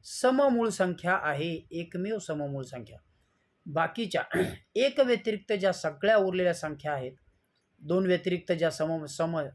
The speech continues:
दोन ही सममूळ संख्या आहे, दोन व्यतिरिक्त ज्या सगळ्या आहेत त्या विषम संख्या आहेत. कुठलाही अंक आपण घेतला, सगळ्या विषम संख्या आहेत. म्हणजेच विषम संख्या, मूळ संख्यातल्या बहुतांश संख्या कशा आहेत?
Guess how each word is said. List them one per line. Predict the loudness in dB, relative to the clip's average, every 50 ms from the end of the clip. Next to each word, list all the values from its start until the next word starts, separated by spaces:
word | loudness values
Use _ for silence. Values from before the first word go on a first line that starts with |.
| _ _ -6
दोन | -2 0 0 2
ही | 0 0 -2 -6 -8 _ _
सममूळ | -2 0 0 2 2 2 2 2 -2
संख्या | -2 -2 -6 -6 -4 -6 -8
आहे, | -8 -8 _ _ _ _ _ _ _ _ -4
दोन | -2 0 2
व्यतिरिक्त | 4 2 2 2 0 -6 -6 -2 -2 -2
ज्या | 0 0 0
सगळ्या | 2 2 2 4 4
आहेत | 2 2 0
त्या | -4 -4 -4 -6 -12 -10 -8
विषम | -6 0 2 2 2
संख्या | 2 0 -2 -4 -4 -6 -6
आहेत. | -8 -8 -10 _ _ _ _ _ _ _ _ _ -8
कुठलाही | -8 -6 0 2 2 2
अंक | 2 0 2 2
आपण | 2 2 2 0 -2 0
घेतला, | -2 -4 -4 -2 -4 -4 -4 -8 _ _ _ _
सगळ्या | -4 -4 -4 -4 0 2 4 4 4
विषम | 2 0 -4 -2 -2 -2 -2
संख्या | -2 -4 -6 -6 -6 -6 -6 -6
आहेत. | -6 -6 -6 -8 -8 -8 -10 -14 -20 _ _ _ _ _ _ _ _ _ _ _ _ _ -10
म्हणजेच | -8 -4 -4 -2 0 0 0 0 -4 -10 _ _ _ _ _ _ _ _ _ _ _ -12
विषम | -8 -8 -6 -2 0 0 0 0
संख्या, | -2 -4 -4 -6 -6 -6 -4 -2 -2 -2 -2 -4 -10 _ _ _ _ _ _ _ _ _ _ _ _ _ _ _ _ _ _ _ _ _ _ _ _ _ _ _ _ _ -8
मूळ | -4 -2 -2 -2 -2
संख्यातल्या | -2 -2 -2 -2 -2 -2 -2 -2 -2 0 2 2 2
बहुतांश | 0 -2 -6 -6 -4 -2 0 0 0 0 0 -6 -8
संख्या | -8 -6 -4 -4 -4 -2 -4 -4
कशा | -2 -2 -6 -4 -2 -2 0
आहेत? | 0 0 2 2 2 2